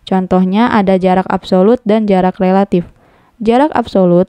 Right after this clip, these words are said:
yaitu jarak sebenarnya yang ditarik lurus antara dua titik, sedangkan jarak relatif yaitu jarak berdasarkan pertimbangan waktu dan kemudahan transportasi. Lalu yang ketiga ada konsep pola dan morfologi.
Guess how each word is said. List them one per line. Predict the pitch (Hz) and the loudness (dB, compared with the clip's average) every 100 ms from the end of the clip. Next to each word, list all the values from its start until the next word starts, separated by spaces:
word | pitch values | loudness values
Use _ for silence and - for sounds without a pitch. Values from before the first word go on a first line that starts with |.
| 190 | 2
yaitu | 180 185 190 | 2 2 0
jarak | 190 214 254 - | 2 0 0 -2
sebenarnya | 226 202 185 180 185 233 | -2 -2 0 -2 0 0
yang | 247 233 | 2 2
ditarik | 208 196 185 180 | 0 2 0 0
lurus | 185 185 240 - | 0 2 2 0
antara | 202 185 202 | -2 0 0
dua | 196 196 | 2 0
titik, | 196 208 - 190 _ _ | 0 -4 -4 -6 _ _
sedangkan | - 185 185 185 185 | -4 -2 0 0 0
jarak | 196 226 254 254 | 0 0 0 0
relatif | 214 190 170 - 175 220 - _ _ _ 202 | 0 0 -2 0 0 -2 -6 _ _ _ 0
yaitu | 185 180 - 247 | 2 2 2 0
jarak | 214 202 247 277 | 2 0 0 -2
berdasarkan | 220 196 202 196 190 233 262 | -4 -2 -2 -2 0 -2 -2
pertimbangan | - - 202 185 185 185 | -4 -2 0 0 0 0
waktu | 185 - 254 | 0 0 0
dan | 247 262 | 0 -2
kemudahan | 233 208 196 185 202 220 | -2 -2 0 0 0 0
transportasi. | 214 240 - - - - - - _ _ _ _ _ _ - | -2 -4 -4 -6 -6 -8 -10 -18 _ _ _ _ _ _ -2
Lalu | 202 226 285 | 2 2 2
yang | 277 | 0
ketiga | 240 233 190 180 226 | -2 -2 0 0 0
ada | 240 208 | 0 0
konsep | 214 233 247 294 | 0 -2 0 -2
pola | 269 208 196 220 | 0 2 2 2
dan | 202 196 | 0 0
morfologi. | 220 247 269 254 214 180 | 0 0 0 2 2 -2